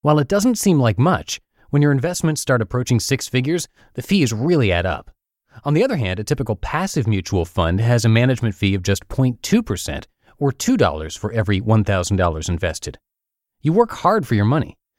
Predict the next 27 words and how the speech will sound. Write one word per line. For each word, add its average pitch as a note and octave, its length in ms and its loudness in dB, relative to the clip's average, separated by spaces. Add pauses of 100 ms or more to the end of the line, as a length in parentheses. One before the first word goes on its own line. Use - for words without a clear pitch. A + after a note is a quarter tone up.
(120)
Make E3 180 -6
sure G3+ 200 4
you F#3+ 100 2
do D3+ 200 2
everything C#3 480 4
in A#2+ 100 4
your A2+ 80 4
power F2 380 0
to - 120 -8
keep G2+ 240 0
it. - 200 -8 (1080)
Final F#3 280 4
thoughts. - 500 -4 (960)
At D#3 140 -2
the F3 100 2
end A#3 140 4
of A#3+ 80 -2
the F3 80 0
day, F2+ 240 -2
if - 240 -8
you C4+ 120 -2
learn G#3 300 4
just - 220 -4
the D#3+ 80 2
basics A#2+ 500 -2
of G2+ 80 0
investing, F#2 500 -2